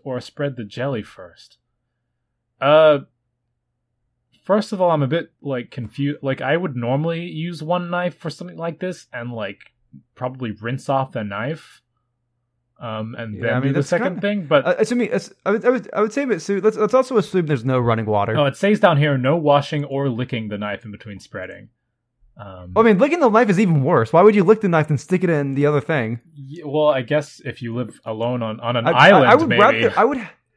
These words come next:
Speaker 2: I would rather have peanut butter or jelly, um, residue in the other jar than saliva. <laughs>
Speaker 1: Yeah.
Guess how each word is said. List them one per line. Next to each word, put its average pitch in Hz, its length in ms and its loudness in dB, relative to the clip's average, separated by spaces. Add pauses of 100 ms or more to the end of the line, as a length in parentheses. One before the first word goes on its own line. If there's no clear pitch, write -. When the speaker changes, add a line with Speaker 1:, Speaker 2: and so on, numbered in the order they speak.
(720)
Speaker 2:
I 180 80 4
would 247 260 0
rather 214 300 2
have 208 240 -2
peanut 196 200 -4
butter 202 220 2
or 156 140 2
jelly, 131 480 -2
um, 110 420 -4 (600)
residue 151 400 0
in 135 280 -2
the 139 180 -6
other 151 140 0
jar 135 280 0
than 127 320 -4
saliva. 110 760 -4
<laughs> - 60 -20
Speaker 1:
Yeah. 180 320 6